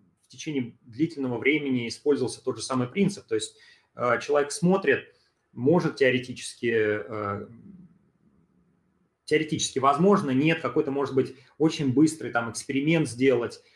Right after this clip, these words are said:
чтобы, э, вероятностно оценить, можно это сделать или нельзя.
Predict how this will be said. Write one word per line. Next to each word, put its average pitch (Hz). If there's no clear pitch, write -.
чтобы, 135
э, 120
вероятностно 151
оценить, 131
можно 147
это 127
сделать 113
или 113
нельзя. 113